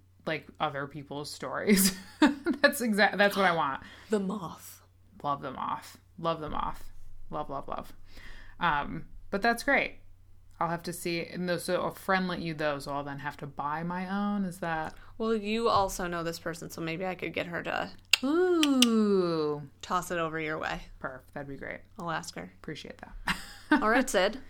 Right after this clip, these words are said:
Speaker 2: What are we talking about today?
Speaker 1: We've made it to September. <laughs>
Speaker 2: What?
Speaker 1: <laughs> We're here. Don't talk to me about fall. I am not ready. I love fall. I feel like I have this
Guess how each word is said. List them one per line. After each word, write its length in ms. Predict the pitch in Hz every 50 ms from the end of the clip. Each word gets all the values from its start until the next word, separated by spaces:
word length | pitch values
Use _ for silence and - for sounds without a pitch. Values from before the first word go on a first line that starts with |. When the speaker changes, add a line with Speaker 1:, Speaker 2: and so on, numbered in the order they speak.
| - -
Speaker 2:
What 160 | 196 202 202
are 20 |
we 100 | 202 214
talking 260 | - 214 214 247 269
about 180 | 247 208 160 160
today? 340 | - 165 180 170 170 175 - - - - - - - - - - - -
Speaker 1:
We've 180 | 190 196 175
made 180 | 180 165 156 156
it 80 | 170
to 120 | - 220 220
September. 600 | - 302 294 - 196 147 135 131 160 202 208 - - 196 - - - - - - -
<laughs> 100 | 311 269 285 - - 247 - - -
Speaker 2:
What? 560 | - 254 302 370 403 415 415 339 311 339 - - -
Speaker 1:
<laughs> 800 | - 302 - - - 247 - - - - - - - - - -
We're 160 | - 190 247 285
here. 320 | 269 202 185 190 226 220 - - - - - -
Don't 220 | 190 185 180 -
talk 260 | - - 180 196 - -
to 40 |
me 40 | 254
about 260 | 254 262 262 247 247
fall. 380 | - 247 226 220 208 208 208 196
I 120 | - 165
am 160 | 156 147 143 147
not 220 | 143 147 190 196
ready. 540 | 202 190 180 180 175 175 170 165 165 170 170 - - - - - - - -
I 120 | 202 254
love 300 | 277 240 190 160 165 165
fall. 560 | - - 202 202 208 208 214 226 233 233 - -
I 100 | 190 196
feel 220 | 196 - 220 220 226
like 120 | 254 254
I 80 | 277 262
have 240 | 220 214 196 190
this 240 | 190 196 190 190 -